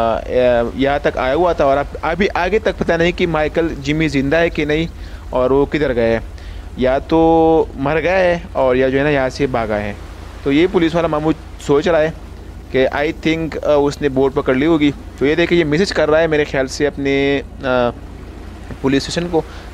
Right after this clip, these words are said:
या जो है ना Michael को कि आपका बेटा जो है ना इसने ये काम किया, यहाँ तक आया हुआ है और यहाँ से पता नहीं अगर उसने या जो तो, या तो छलांग लगाई होगी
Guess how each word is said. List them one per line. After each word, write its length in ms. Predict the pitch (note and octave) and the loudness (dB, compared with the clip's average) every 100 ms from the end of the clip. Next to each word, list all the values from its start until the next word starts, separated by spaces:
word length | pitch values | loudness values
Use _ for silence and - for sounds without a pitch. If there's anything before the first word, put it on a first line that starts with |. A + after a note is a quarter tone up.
| - | 0
या 340 | B2 B2+ B2+ | 2 4 2
जो 140 | B2 B2 | 2 2
है 140 | B2 | 2
ना 120 | B2+ | 0
Michael 380 | B2+ A#2 A#2+ D#3+ | 0 0 -2 -2
को 140 | D#3+ C3 - - - - - - | -2 -2 -4 -16 -16 -16 -16 -2
कि 100 | B2+ | 0
आपका 300 | - C3+ D#3 | 0 2 2
बेटा 140 | C#3+ | 4
जो 60 | C#3+ | 2
है 60 | C#3+ | 2
ना 80 | |
इसने 340 | A#2+ B2 - C3 | 0 -2 -2 -2
ये 280 | B2 C3 E3 | 2 2 2
काम 260 | E3 D#3 | 0 0
किया, 140 | D#3+ D3+ | 2 2
यहाँ 140 | D3 | 2
तक 180 | D3 - | 0 0
आया 160 | C3+ | 2
हुआ 200 | F3 F#3+ | 4 4
है 360 | F3 E3+ - - - | 2 -2 -10 -14 -4
और 240 | C3+ C3 C3 | 2 2 2
यहाँ 260 | D3 G3 | 2 0
से 140 | G#3+ G3 | 0 0
पता 220 | E3 E3 | 2 2
नहीं 160 | E3 E3+ | 2 2
अगर 320 | D3+ D3 - | 2 2 4
उसने 380 | D3 C#3 D3 C#3+ | 2 2 0 2
या 220 | C3+ C3+ | 2 0
जो 360 | - - - | -4 -10 -8
तो, 160 | B2 C#3 | -2 -2
या 200 | A#2+ C3 | 2 2
तो 120 | C#3+ | 0
छलांग 340 | - A#2+ C3+ F#3 | -2 -2 0 0
लगाई 240 | G#3 F3+ | 2 4
होगी 280 | E3+ E3 | 4 2